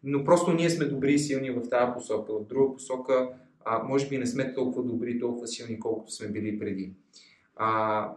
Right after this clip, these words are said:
и в този смисъл, все пак, къде е прогреса, нали, в, в една такава променлива среда, нали, която аз бих я, бих я нарекал вътрешния, въ-, вътрешния свят и способности и възможности? А,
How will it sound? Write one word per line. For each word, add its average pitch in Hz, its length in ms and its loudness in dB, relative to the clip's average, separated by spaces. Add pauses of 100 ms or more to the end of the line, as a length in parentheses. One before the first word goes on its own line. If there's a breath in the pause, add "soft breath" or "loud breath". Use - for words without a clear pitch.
(140)
и 139 80 -4
в 147 80 -6
този 185 220 4
смисъл, 190 240 4
все 175 200 4
пак, 170 160 4
къде 151 180 6
е 151 100 8
прогреса, 127 680 2
нали, 120 280 -2
в, 113 80 -2
в - 400 -14
една 123 340 -4
такава 127 360 2
променлива 127 520 2
среда, 110 440 -2
нали, 107 180 -8
която 110 260 -2
аз 110 160 -2
бих 110 200 -14
я, 107 260 -10
бих 113 160 -14
я - 60 -18
нарекал 107 400 0
вътрешния, 104 640 -6
въ-, - 200 -4
вътрешния 107 420 -12
свят 113 320 -4
и 104 220 -4
способности - 680 -8
и 101 40 -8
възможности? 104 580 -8 (840 loud breath)
А, 131 380 8